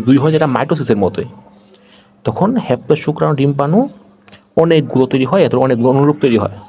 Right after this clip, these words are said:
পরবর্তীতে এই haploid শুক্রাণু ও ডিম্বাণু নিষিক্ত হয়ে জাইগোটে পরিণত হয়।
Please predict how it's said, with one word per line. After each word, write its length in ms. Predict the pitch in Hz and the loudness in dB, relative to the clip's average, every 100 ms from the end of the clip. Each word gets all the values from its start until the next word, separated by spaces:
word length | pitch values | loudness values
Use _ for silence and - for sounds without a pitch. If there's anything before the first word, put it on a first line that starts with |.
| _ _ _ _ _ _ _ _ _ | _ _ _ _ _ _ _ _ _
পরবর্তীতে 440 | 139 147 160 180 208 | 0 2 2 0 2
এই 40 | 170 | 2
haploid 320 | 131 131 - 127 | 0 -2 -2 -2
শুক্রাণু 420 | - 143 143 156 | -2 -4 0 0
ও 40 | 135 | 0
ডিম্বাণু 280 | 127 147 | 0 0
নিষিক্ত 360 | 139 - - - | -2 -2 -4 -2
হয়ে 120 | 175 | -2
জাইগোটে 400 | 160 120 120 107 | 0 -2 0 -2
পরিণত 300 | 104 104 92 | -2 -4 -4
হয়। 100 | - | -8